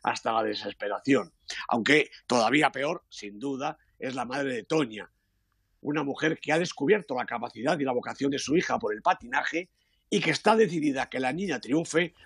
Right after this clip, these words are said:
aunque tenga que matarla. Craig Gillespie, autor, entre otras, de la estupenda Lars y una chica de verdad, acude al procedimiento de supuestas entrevistas para dar a conocer a sus personajes, sobre todo a los dos que más influyen en Tonya,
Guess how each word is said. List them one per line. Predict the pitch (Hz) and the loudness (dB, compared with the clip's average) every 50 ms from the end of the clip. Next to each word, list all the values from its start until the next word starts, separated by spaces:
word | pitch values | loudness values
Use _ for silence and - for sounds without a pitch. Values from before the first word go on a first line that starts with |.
| - | 2
aunque | - 147 147 135 - 123 123 | 4 4 4 4 2 -2 0
tenga | - 165 180 196 170 | 2 4 4 4 4
que | 139 143 | 2 0
matarla. | 117 113 113 127 131 117 107 101 95 87 - _ _ _ _ _ _ _ _ _ - | -4 -2 2 2 2 0 0 -6 -8 -10 -14 _ _ _ _ _ _ _ _ _ -2
Craig | - 190 208 185 147 123 | 2 4 4 4 4 0
Gillespie, | - 202 175 156 139 - - - 160 190 220 208 160 | -2 -2 -2 -2 -4 -6 -8 -6 -4 -4 -4 -4 -6
autor, | 113 107 - - 131 131 131 131 | -6 -8 -8 -4 -4 -2 -2 -2
entre | 123 107 110 120 | -4 -4 -2 -2
otras, | 123 120 - 143 143 135 - - _ - - - - | -2 0 0 0 0 0 -2 -8 _ -20 -20 -8 -2
de | - 127 | 0 2
la | 120 120 | 2 2
estupenda | 110 - 107 101 - 143 135 127 131 123 113 | 0 -2 -6 -2 0 2 2 4 4 4 4
Lars | 123 143 160 160 170 151 - - | 6 6 8 8 6 4 2 -4
y | - 127 | -6 -6
una | 127 131 123 | -6 -6 -6
chica | - - 123 - 113 110 | -8 -10 -8 -6 -4 -2
de | 135 165 | 0 0
verdad, | 147 113 110 110 123 139 165 160 - _ _ _ _ _ _ - | 0 0 -2 0 2 2 0 0 -2 _ _ _ _ _ _ -2
acude | 143 135 - - 170 196 208 214 | -2 -2 0 0 0 2 4 4
al | 185 135 | 2 2
procedimiento | - 135 127 - 131 120 120 117 127 147 156 160 - - 165 170 165 - _ _ _ _ - | -4 -6 -6 -4 -4 -4 -4 -2 -2 -2 -2 -2 0 2 2 2 2 -2 _ _ _ _ 0
de | 151 156 | 2 2
supuestas | 143 - 135 113 - 190 226 220 - - 120 - 123 | 2 2 2 0 4 4 4 4 4 0 -4 -4 -4
entrevistas | 117 110 - 110 120 131 147 151 - - - 190 214 - - _ _ _ _ _ - | -8 -8 -6 -4 -2 0 0 -2 -2 0 0 0 0 0 -4 _ _ _ _ _ 2
para | 147 139 123 143 | 2 2 4 4
dar | 165 160 | 2 2
a | 151 | 2
conocer | 120 147 143 135 143 147 147 | 0 0 -2 -2 -2 -2 -4
a | |
sus | 127 123 123 104 | -4 -4 -6 -6
personajes, | - 123 123 - 131 160 202 190 - 113 101 - - _ _ - | -6 -6 -4 -2 0 2 2 2 0 -2 -8 -8 -10 _ _ -4
sobre | - 139 131 123 113 - | -2 0 0 0 0 0
todo | 160 175 170 185 196 - - | 0 2 2 2 2 0 0
a | 143 | 0
los | 135 127 127 120 110 | 2 2 0 0 2
dos | 156 175 190 175 - - - _ _ _ _ - | 4 4 4 2 0 -8 -16 _ _ _ _ -4
que | - 117 | -2 0
más | 135 151 151 - | 2 2 0 0
influyen | 127 113 101 - 117 135 135 127 127 120 110 | -4 -8 -6 -2 0 2 2 2 2 0 -2
en | 110 104 | -4 0
Tonya, | - 120 117 98 95 95 92 - | 4 4 4 4 2 -2 -4 -6